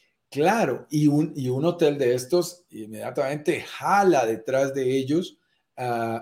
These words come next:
a guías turísticos, a restaurantes, a zonas de ventas de artesanías, porque todo el mundo quiere estar cerca de ese movimiento que está generando de huéspedes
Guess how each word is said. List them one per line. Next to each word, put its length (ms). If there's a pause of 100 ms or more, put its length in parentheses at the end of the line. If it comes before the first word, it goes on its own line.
a 140
guías 460
turísticos, 960
a 80
restaurantes, 1300 (200)
a 360
zonas 600
de 280
ventas 520
de 120
artesanías, 1040 (360)
porque 280
todo 240
el 80
mundo 280
quiere 140
estar 240
cerca 500 (120)
de 400
ese 320
movimiento 840
que 100
está 520
generando 600
de 80
huéspedes 720